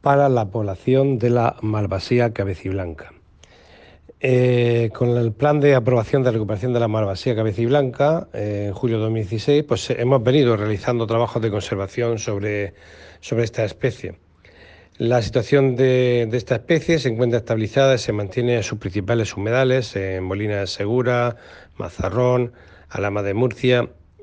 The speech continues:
Cabezo Beaza de Cartagena y en el propio embalse de Santomera. En estos dos últimos años se ha incorporado también un nuevo ámbito que son las lagunas del condado de Alhama.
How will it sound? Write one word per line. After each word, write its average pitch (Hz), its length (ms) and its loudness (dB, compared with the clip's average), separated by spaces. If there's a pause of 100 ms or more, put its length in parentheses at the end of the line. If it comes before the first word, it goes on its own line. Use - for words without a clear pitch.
Cabezo 117 400 -2
Beaza 113 240 0
de 110 40 0
Cartagena 120 640 -2
y 117 80 0
en 98 80 -2
el 95 100 -4
propio 107 420 -2
embalse 104 460 -2
de 98 60 -2
Santomera. 87 580 -8 (560)
En 123 80 2
estos 123 260 2
dos 117 200 2
últimos 123 400 -2
años 131 220 2
se 123 80 -2
ha - 20 -2
incorporado 117 400 -2
también 120 440 -2
un 120 140 -2
nuevo 120 300 0
ámbito 120 440 -2
que 110 100 -4
son 110 180 -4
las 104 100 -2
lagunas 107 640 -2 (400)
del 107 180 0
condado 104 580 -2
de 104 440 -6
Alhama. 90 420 -8